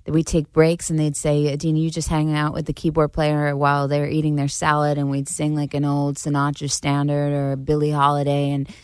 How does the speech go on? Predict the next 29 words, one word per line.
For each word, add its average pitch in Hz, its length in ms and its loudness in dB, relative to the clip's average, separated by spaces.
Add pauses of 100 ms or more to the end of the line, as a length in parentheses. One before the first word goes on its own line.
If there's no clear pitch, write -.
(160)
so - 180 -4
that's 170 240 4
where 160 140 2
I 156 100 2
learned, 151 580 0 (340)
like, 160 160 -4
great 170 320 2
music 165 460 -2
and 156 180 0
sort 151 220 -2
of 147 180 -2 (300)
how, 160 440 0
what 170 260 4
was, 151 300 0 (140)
what 156 420 -2
was 160 160 -4
gonna 156 180 2
be 151 140 0
my 170 220 2
imprint 143 500 -2
on 131 140 -4
the 123 80 -6
song, 113 420 -6
you 147 100 0
know, 147 160 0
and 147 140 0
I'd 143 120 -2
study 160 380 4
their, 160 480 2